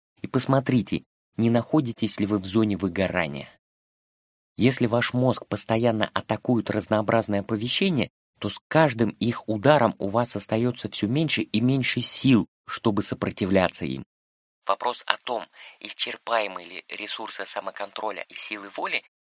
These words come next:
до сих пор остается открытым. Есть классические работы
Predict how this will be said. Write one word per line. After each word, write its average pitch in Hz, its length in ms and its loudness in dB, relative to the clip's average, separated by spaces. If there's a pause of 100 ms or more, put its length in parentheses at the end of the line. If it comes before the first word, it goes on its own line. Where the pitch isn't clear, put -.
(160)
до 113 120 -12
сих - 300 -8
пор 147 320 -6
остается 107 720 -4
открытым. - 600 -6 (560)
Есть 143 240 -10
классические 107 680 -4
работы 104 440 -6